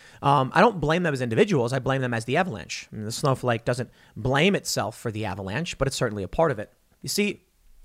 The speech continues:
young people, millennials, Gen Z, aren't working, uh, aren't taking these jobs. They're not becoming truck drivers. They're not becoming politicians.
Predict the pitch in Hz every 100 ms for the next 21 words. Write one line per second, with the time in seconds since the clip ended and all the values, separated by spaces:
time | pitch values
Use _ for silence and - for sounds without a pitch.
0 | - - - - _ _ 139 220 262 254
1 | 135 123 151 147 120 151 113 131 120 147
2 | 127 113 - - - - - - _ _
3 | _ _ _ 170 220 226 143 160 202 202
4 | 214 - 165 160 151 165 170 190 202 185
5 | 165 220 208 - - - - - _ _
6 | _ _ _ _ _ _ - 165 170 170
7 | 160 139 147 131 127 151 208 - - _
8 | _ _ _ _ _ _ _ - 151 170
9 | 175 170 - 160 156 135 135 123 127 110
10 | 143 214 -